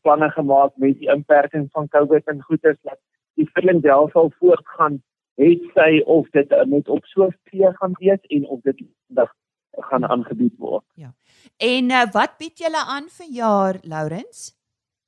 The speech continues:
Speaker 1: Dis ons het, ehm, vyfendertig, ehm, hard aangepaste stoet Charolais bulle en dan is daar ook omtrent om en by so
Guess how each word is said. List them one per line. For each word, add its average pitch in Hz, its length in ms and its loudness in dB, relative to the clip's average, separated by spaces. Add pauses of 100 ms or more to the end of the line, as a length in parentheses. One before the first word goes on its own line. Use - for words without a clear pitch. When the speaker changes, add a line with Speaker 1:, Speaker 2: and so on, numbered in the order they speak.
(500)
Speaker 1:
Dis 175 160 0
ons 214 180 4
het, - 220 0
ehm, 185 240 2 (100)
vyfendertig, 196 920 2 (320)
ehm, 151 340 2 (140)
hard 135 300 2
aangepaste 170 840 2
stoet - 280 -8 (140)
Charolais 151 480 2
bulle 175 300 2 (440)
en 147 280 0
dan 139 220 2
is 160 140 0
daar 160 200 4
ook 196 340 2
omtrent 165 680 0
om 175 240 -2
en 175 60 2
by 165 180 2
so 170 140 -2